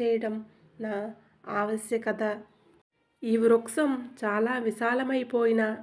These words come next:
దాని పతనం దానంతట అదే చివరికి విరిగిపోయింది. నాశనం చేయడానికి నాకు ఎటువంటి కష్టం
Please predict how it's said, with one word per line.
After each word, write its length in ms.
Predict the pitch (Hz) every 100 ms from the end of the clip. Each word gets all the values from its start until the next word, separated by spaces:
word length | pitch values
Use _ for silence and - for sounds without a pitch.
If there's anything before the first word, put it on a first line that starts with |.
| -
దాని 320 | 202 220 220
పతనం 580 | 214 214 214 269 269 247 - _
దానంతట 840 | 214 214 220 233 240 254 247 220 226 - _ _ 220
అదే 380 | 208 208 262 262
చివరికి 640 | 247 233 233 226 208 214 - 226
విరిగిపోయింది. 1040 | 214 214 233 226 220 208 208 214 214 214 - - - _ _ _ 302
నాశనం 600 | 220 208 220 277 294 294
చేయడానికి 960 | 294 262 254 247 247 247 226 220 226 226
నాకు 360 | 220 214 214
ఎటువంటి 580 | 226 202 202 233 247 262
కష్టం 580 | 262 220 196 - 226 220